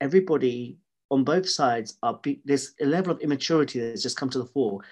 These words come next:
and not, not, and a lot of people in both camps are behaving reactively and not sort of thinking super consciously before they, before they're taking action and, and speaking out.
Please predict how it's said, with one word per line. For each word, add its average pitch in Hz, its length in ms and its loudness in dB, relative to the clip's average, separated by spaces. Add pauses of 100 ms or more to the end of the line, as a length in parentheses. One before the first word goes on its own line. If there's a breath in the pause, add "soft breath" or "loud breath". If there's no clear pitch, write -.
(140 loud breath)
and 139 140 0
not, 156 200 -2
not, 156 280 -2
and 156 160 -4
a 147 60 -4
lot 160 200 0
of 160 80 -6
people 151 540 0
in 147 100 2
both 170 360 2
camps 117 480 -6 (260 loud breath)
are 131 80 0
behaving 131 640 2
reactively 120 720 0 (340 loud breath)
and 135 180 4
not 147 260 0
sort 139 300 -2
of - 100 -16
thinking 139 400 -4
super 131 280 -2
consciously 131 440 -4
before 123 280 -2
they, 120 160 0 (220)
before 127 260 0
they're 117 160 0
taking 131 300 -4
action 123 280 -6
and, 113 200 -8
and 117 120 -8
speaking 127 380 -4
out. 107 220 -8